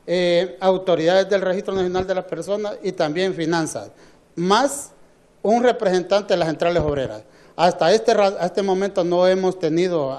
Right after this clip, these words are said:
una, una, una respuesta sobre eso. Y nosotros como empleados, somos mil cuatrocientos setenta y cinco empleados a nivel nacional.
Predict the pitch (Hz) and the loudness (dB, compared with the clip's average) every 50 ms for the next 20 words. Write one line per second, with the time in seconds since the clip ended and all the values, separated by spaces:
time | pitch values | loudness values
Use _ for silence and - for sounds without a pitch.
0 | 135 135 135 151 165 196 180 160 160 - 151 156 165 175 170 165 156 151 151 - | -8 -8 -6 -4 -2 0 0 0 0 0 -2 -2 0 0 2 2 2 0 -2 -2
1 | 175 165 175 185 180 165 151 143 156 143 143 - - 196 247 254 254 254 208 175 | -2 -2 0 0 2 0 2 0 0 -2 -4 -2 2 2 2 2 2 -4 -4 -2
2 | 190 180 175 160 156 147 147 - - - - - - - - - - - - _ | -2 0 0 0 -2 -2 -4 -8 -14 -16 -18 -20 -20 -20 -20 -20 -20 -20 -18 _
3 | - 180 180 190 185 170 170 202 226 233 - 240 - - 208 185 175 160 160 143 | 0 2 4 6 6 4 6 4 2 4 4 0 2 2 2 2 2 0 0 0
4 | - 180 196 190 180 156 139 160 202 233 240 226 202 208 220 226 233 226 - 185 | 2 2 4 4 4 2 0 0 -2 0 0 0 0 0 0 0 -2 0 0 -2
5 | 170 - 156 160 147 170 190 185 - 190 175 170 170 160 156 156 - 147 143 143 | 0 0 -2 -2 -2 -2 -2 0 0 2 2 2 0 -2 -4 -2 -2 -4 -4 -2
6 | 156 180 185 175 170 151 131 127 160 170 170 165 156 147 143 143 135 139 143 143 | -2 -4 -2 -2 -2 -4 -4 -2 0 0 2 2 0 0 -2 -2 -2 -2 -2 -2
7 | 147 135 - 127 117 117 104 98 101 | -2 -4 -6 -8 -10 -10 -10 -12 -16